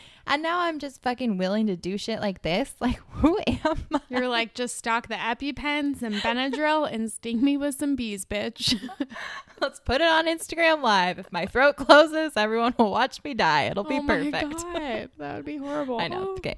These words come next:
Speaker 1: bad joke.
Speaker 2: That's
Speaker 1: Sorry.
Speaker 2: morbid. Oh
Speaker 1: I
Speaker 2: my
Speaker 1: know,
Speaker 2: God.
Speaker 1: that was morbid,
Speaker 2: But
Speaker 1: but
Speaker 2: at the same time, that is something that could fucking happen.
Speaker 1: is, don't worry, guys. I'm gonna be as safe as I possibly can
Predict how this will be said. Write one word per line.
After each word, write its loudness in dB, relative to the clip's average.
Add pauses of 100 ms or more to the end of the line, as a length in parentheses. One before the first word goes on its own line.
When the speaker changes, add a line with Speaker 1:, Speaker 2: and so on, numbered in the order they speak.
(100)
Speaker 1:
bad 0
joke. -4
Speaker 2:
That's -2
Speaker 1:
Sorry. 0
Speaker 2:
morbid. -2 (260)
Oh -14
Speaker 1:
I -
Speaker 2:
my 2
Speaker 1:
know, -2
Speaker 2:
God. -4
Speaker 1:
that 2
was -2
morbid, -6
Speaker 2:
But 6
Speaker 1:
but 10
Speaker 2:
at 2
the 2
same 0
time, -2
that 2
is 0
something 0
that -2
could -4 (180)
fucking -4
happen. -4 (680)
Speaker 1:
is, -2
don't -2
worry, -2
guys. -4
I'm -6
gonna -6
be -6
as -8
safe -10
as -8
I 0
possibly -4
can -6